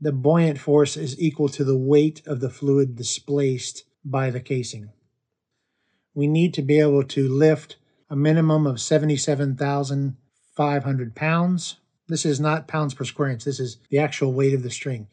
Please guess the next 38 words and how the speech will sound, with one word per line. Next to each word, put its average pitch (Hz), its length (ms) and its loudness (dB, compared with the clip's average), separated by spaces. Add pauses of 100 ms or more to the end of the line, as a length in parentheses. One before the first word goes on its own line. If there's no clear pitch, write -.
(140)
seventy-seven 143 680 -2
thousand 135 420 -4
five 131 220 -6
hundred 123 220 -8
pounds. 120 380 -12 (440)
And 165 140 2
in 165 140 6
addition 190 380 4
to 160 100 2
that, 156 240 4
we 147 60 2
want 160 180 2
to 139 40 0
have 147 140 2
a 135 40 2
lot 160 280 2
of 139 80 -2
safety 160 380 -2
factor 135 400 -2
because 143 760 0 (320)
we 160 100 2
would 147 160 4
like 170 360 4
to 160 100 -4
be 151 200 2
able 147 180 4
to 135 80 0
get 127 200 -4
rough 151 360 2
with 139 100 -4
the 139 60 -8
casing 139 440 -2
and 120 160 -6
pull 160 320 0
up 147 160 -4
and 139 140 -4
down 143 260 -4
and 139 180 -6